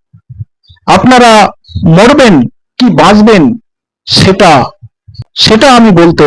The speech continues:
পারবো না। সরকার যখন দেবে আপনারা তখন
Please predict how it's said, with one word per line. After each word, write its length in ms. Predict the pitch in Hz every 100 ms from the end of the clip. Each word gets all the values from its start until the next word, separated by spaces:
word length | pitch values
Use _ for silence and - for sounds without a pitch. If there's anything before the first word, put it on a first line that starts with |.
| 113
পারবো 260 | 147 139 131
না। 180 | 117 104 _ _ _ _ _ _ _ _ _ _ _ _ _ - - - _ -
সরকার 580 | - 214 - 269 220
যখন 440 | 143 180 - 269 269
দেবে 300 | 254 277 285 - - _ _ _ _
আপনারা 420 | 170 175 185 175
তখন 500 | 147 143 143 143 117